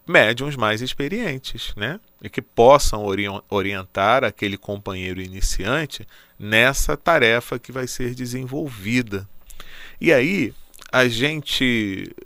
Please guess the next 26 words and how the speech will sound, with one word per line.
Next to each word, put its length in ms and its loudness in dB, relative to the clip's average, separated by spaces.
faz, 420 4
assim, 460 -4
uma, 440 -8
uma 180 -6
referência 920 -4
ao 380 8
livro 520 0
Nos 240 -4
Domínios 520 -4
da 100 0
Mediunidade, 800 2
no 120 -10
seu 180 0
capítulo 540 -10
doze, 480 2
que 140 -8
trata 600 4
da 140 0
questão 420 -6
da 120 0
clarividência 1040 -2
e 80 -6
da 100 -2
clareaudiência. 1200 -6
Nesse 360 2
capítulo, 800 -2